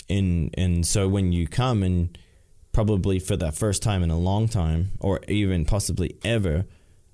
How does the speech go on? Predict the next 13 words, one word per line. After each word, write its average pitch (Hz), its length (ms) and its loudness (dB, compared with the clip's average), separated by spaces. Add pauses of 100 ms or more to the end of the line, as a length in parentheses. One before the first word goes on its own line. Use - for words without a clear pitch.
(100)
I 82 140 -2
fell 117 420 0
short, 107 500 0 (120)
massively 87 540 0
short 87 420 0
of 87 360 -2
what 92 180 0
I 80 140 0
was 78 280 -2
normally 85 400 0
able 76 180 -2
to 69 100 -2
do. 87 320 -2